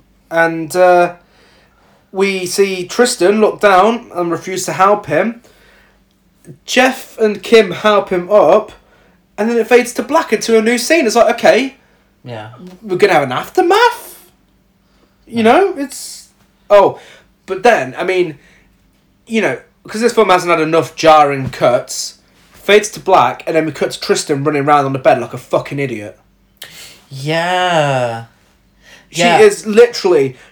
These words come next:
Speaker 1: just running around, and she's just saying
Speaker 2: Absolute
Speaker 1: more
Speaker 2: gibberish.
Speaker 1: random shit.
Speaker 2: Yeah.
Speaker 1: Say about bastards hanging the Blair Witch and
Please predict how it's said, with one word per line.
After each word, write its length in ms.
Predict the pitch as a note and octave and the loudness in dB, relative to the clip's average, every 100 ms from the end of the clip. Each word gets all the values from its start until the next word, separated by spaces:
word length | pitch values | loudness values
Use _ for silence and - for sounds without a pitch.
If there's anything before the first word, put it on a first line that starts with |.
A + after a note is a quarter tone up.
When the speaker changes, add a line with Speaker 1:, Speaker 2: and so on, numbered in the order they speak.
| - | -10
Speaker 1:
just 200 | F3+ F3 | -10 0
running 340 | G3 G#3+ G#3 | 4 4 4
around, 640 | G3+ F#3+ D3 C3+ D#3 E3 - _ _ _ _ - | 4 4 2 0 -4 -8 -20 _ _ _ _ -6
and 260 | E3+ E3 | -4 -4
she's 200 | D3 F3+ | -6 -8
just 260 | - F3+ - | -6 -8 -2
saying 640 | F#3+ F#3 F3 E3 D#3 C#3 - | 2 4 4 0 -4 -8 -6
Speaker 2:
Absolute 380 | D#3+ C3+ D3+ C#3+ E3+ | -6 -6 -12 -8 -2
Speaker 1:
more 140 | G3+ G#3 G3+ | 4 6 6
Speaker 2:
gibberish. 60 | |
Speaker 1:
random 260 | G3 F3+ E3+ | 4 2 -2
shit. 400 | D3 C#3 A2+ - _ _ _ _ _ _ _ _ _ | -2 -4 -4 -8 _ _ _ _ _ _ _ _ _
Speaker 2:
Yeah. 320 | B2 A2+ F#2+ A#2 _ _ _ _ _ _ _ _ _ _ D3+ | -12 -12 -12 -18 _ _ _ _ _ _ _ _ _ _ -6
Speaker 1:
Say 240 | G#3+ F#3+ E3 | 4 4 4
about 420 | F#3 G3 F3+ - - - - - | 2 2 0 -4 -14 -20 -10 0
bastards 480 | F#3 - F#3 F3 | 0 0 -4 -4
hanging 420 | - F3+ F3 E3+ E3+ | 0 0 0 -2 -2
the 80 | |
Blair 340 | D#3+ E3 E3 D#3+ | 0 4 4 2
Witch 640 | C#3 D#3 D#3+ D#3 - - | 4 4 4 0 -8 -4
and 640 | D3+ C3+ C3 B2+ B2 B2 | -4 -4 -6 -6 -8 -12